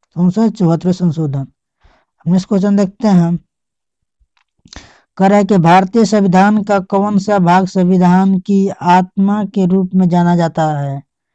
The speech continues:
इसका जो right आंसर हो जाएगा, option number A हो जाएगा, प्रस्तावना। Option number A is right answer, प्रस्तावना। ऑप्शन number A is right answer,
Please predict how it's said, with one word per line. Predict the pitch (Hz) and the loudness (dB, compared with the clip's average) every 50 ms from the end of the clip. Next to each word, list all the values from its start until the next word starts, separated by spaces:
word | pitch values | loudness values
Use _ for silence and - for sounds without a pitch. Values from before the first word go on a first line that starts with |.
| _ _ _ _ _ _ _ _ _ _ _ | _ _ _ _ _ _ _ _ _ _ _
इसका | - - 220 196 | -10 -6 -4 -2
जो | 208 | 0
right | 202 196 196 196 | 0 0 2 2
आंसर | 196 | 0
हो | 196 | 0
जाएगा, | 196 202 185 190 | 0 0 0 -2
option | 185 - 196 | -2 -2 -2
number | 196 196 196 196 | 0 0 0 0
A | 202 202 | 0 0
हो | 190 185 170 | 2 2 2
जाएगा, | 175 170 165 156 151 | 2 0 0 -2 -4
प्रस्तावना। | 151 - 160 165 160 - _ 175 165 165 165 165 151 143 139 139 117 - _ _ _ _ _ _ _ _ _ _ _ _ _ _ _ _ _ _ _ _ _ _ _ _ _ _ - _ _ | -4 -4 -4 -4 -4 -4 _ -4 -2 0 -2 -2 -2 -4 -6 -6 -10 -14 _ _ _ _ _ _ _ _ _ _ _ _ _ _ _ _ _ _ _ _ _ _ _ _ _ _ -20 _ _
Option | _ _ - - 185 | _ _ -6 -2 0
number | 185 185 185 185 190 | 2 4 4 2 2
A | 185 196 196 196 | 0 0 0 2
is | 208 196 | 2 2
right | 175 170 170 165 160 170 | 2 2 2 0 0 -2
answer, | 156 151 131 147 147 143 | -2 -2 -2 -4 -4 -4
प्रस्तावना। | - 151 156 147 - _ - 151 151 151 147 143 139 | -4 -4 -4 -4 -6 _ -6 -6 -4 -4 -4 -4 -6
ऑप्शन | 139 - - _ _ _ _ _ _ _ _ _ _ _ _ _ _ _ _ _ _ _ _ _ _ _ _ _ _ _ _ _ _ _ _ _ _ _ _ _ _ _ _ _ _ _ _ _ - 175 | -8 -10 -14 _ _ _ _ _ _ _ _ _ _ _ _ _ _ _ _ _ _ _ _ _ _ _ _ _ _ _ _ _ _ _ _ _ _ _ _ _ _ _ _ _ _ _ _ _ -6 -4
number | 175 175 170 170 170 | -2 0 0 -2 -2
A | 147 170 185 185 190 214 | -4 -2 -2 0 0 0
is | 220 214 | 0 0
right | 175 160 156 156 156 151 | -2 -2 -2 -2 -4 -4
answer, | 156 151 143 135 - - 147 | -4 -4 -4 -6 -8 -10 -14